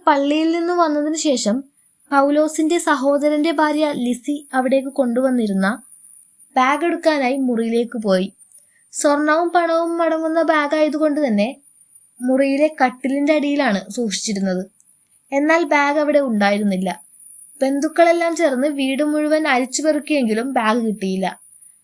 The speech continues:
ബാഗ് നഷ്ടപ്പെട്ടുവെന്ന് മനസ്സിലാക്കിയ അവർ വിവരം പോലീസിനെ അറിയിക്കുകയായിരുന്നു.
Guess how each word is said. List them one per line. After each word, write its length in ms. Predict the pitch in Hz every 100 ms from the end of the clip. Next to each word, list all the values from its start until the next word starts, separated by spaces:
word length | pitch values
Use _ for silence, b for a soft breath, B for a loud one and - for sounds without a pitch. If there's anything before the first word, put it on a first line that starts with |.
| _ _ _ _ _
ബാഗ് 340 | 294 302 302 359
നഷ്ടപ്പെട്ടുവെന്ന് 800 | 349 - 349 349 349 359 349 349
മനസ്സിലാക്കിയ 640 | 330 311 302 320 311 311
അവർ 300 | 269 220 262 - -
വിവരം 360 | 262 262 269 277
പോലീസിനെ 580 | 262 220 240 247 262 262
അറിയിക്കുകയായിരുന്നു. 840 | 202 190 185 208 196 185 180 180